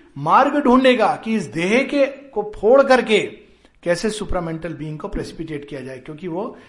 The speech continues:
सेक्सुअल प्रोसेस से पैदा नहीं होगा। ये बड़ी पूरी एक स्टोरी है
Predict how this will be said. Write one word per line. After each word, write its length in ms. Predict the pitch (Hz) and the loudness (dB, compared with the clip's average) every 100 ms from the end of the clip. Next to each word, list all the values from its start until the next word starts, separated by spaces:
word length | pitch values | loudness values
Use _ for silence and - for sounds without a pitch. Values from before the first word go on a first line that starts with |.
| _ | _
सेक्सुअल 440 | - 254 247 302 - | -10 -6 -2 -2 -2
प्रोसेस 380 | 190 - 190 - | -2 -4 -6 -8
से 60 | |
पैदा 300 | 220 175 147 | -6 -4 -4
नहीं 180 | 151 151 | -6 -8
होगा। 300 | 127 127 120 _ _ _ _ _ _ _ _ _ 135 | -10 -14 -20 _ _ _ _ _ _ _ _ _ -14
ये 120 | 151 | -10
बड़ी 240 | 160 196 | -6 -8
पूरी 340 | 214 165 190 214 | -8 -8 -6 -4
एक 260 | 185 - | -6 -10
स्टोरी 420 | - - 180 247 | -18 -10 -6 -2
है 340 | - - - | -4 -6 -16